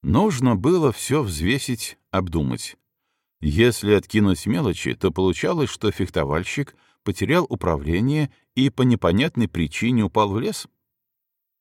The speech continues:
Судя по расшифровке, пилот увидел какой-то объект в воздухе рядом с самолётом,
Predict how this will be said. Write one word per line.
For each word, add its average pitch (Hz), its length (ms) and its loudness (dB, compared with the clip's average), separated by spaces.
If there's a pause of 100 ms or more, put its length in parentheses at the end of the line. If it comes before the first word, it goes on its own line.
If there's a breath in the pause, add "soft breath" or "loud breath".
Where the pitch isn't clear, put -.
(240)
Судя 185 480 0
по 123 140 2
расшифровке, 110 760 0 (320 loud breath)
пилот 151 400 2
увидел 156 520 0
какой-то 147 540 -2
объект 113 640 0
в 101 60 0
воздухе 87 680 -2 (220 loud breath)
рядом 123 380 0
с - 60 -6
самолётом, 90 640 0